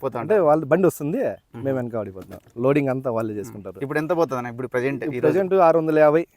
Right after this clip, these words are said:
Speaker 1: చిన్న బాక్స్.
Speaker 2: చిన్న బాక్స్.
Speaker 1: ఉమ్. ఎన్ని కేజీలు పడుతుందన్న బాక్స్?
Speaker 2: ఇది పదహైదు కేజీలు పడుతుంది.
Speaker 1: పదహైదు కేజీ.
Speaker 2: ఆ.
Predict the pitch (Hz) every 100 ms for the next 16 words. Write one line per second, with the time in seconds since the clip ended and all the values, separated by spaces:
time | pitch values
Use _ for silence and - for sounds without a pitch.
0 | _ 135 143 139 127 - 143 131 120 -
1 | - 113 110 _ 147 175 185 185 135 117
2 | 117 117 - - 170 175 160 156 151 147
3 | 143 131 107 95 98 95 127 123 113 113
4 | 107 107